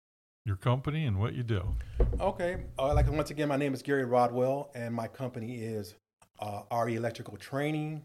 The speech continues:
Speaker 2: and Consulting. And also, I have another business I just started, which is, uh, public speaking, as far as where I'm pumping up the trades also. Uh, I have a cl-, uh, another business like that, too. But we're gonna focus on pretty much the,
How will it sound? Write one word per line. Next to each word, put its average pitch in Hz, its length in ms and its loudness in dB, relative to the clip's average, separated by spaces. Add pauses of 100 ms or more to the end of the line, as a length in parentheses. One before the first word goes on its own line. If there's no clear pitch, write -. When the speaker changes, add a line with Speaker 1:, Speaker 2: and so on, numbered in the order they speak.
(400)
Speaker 2:
and 107 100 -8
Consulting. 151 720 0 (240)
And 107 100 -8
also, 127 300 0
I 110 80 -2
have 110 140 -6
another 110 220 -6
business 107 320 -8
I 104 80 -6
just 104 180 -10
started, 101 320 -10
which 98 160 -14
is, 101 180 -10
uh, 98 200 -10 (520)
public 127 300 -2
speaking, 113 500 -4
as 95 100 -12
far 113 280 -6
as 101 160 -10 (100)
where 110 160 -4
I'm 107 80 -6
pumping 120 320 -6
up 104 120 -8
the 104 60 -14
trades 107 360 -6
also. 113 400 -6 (580)
Uh, 101 140 -6 (120)
I 107 40 -10
have 101 100 -6
a 98 100 -8
cl-, 123 160 -14
uh, 101 220 -8
another 107 240 -8
business 101 320 -8
like 95 140 -6
that, 95 180 -8
too. 104 240 -8 (340)
But 107 120 -4
we're 120 80 -2
gonna 110 140 0
focus 95 400 -4
on 98 320 -4 (240)
pretty 107 160 -6
much 98 320 -6
the, 98 120 -12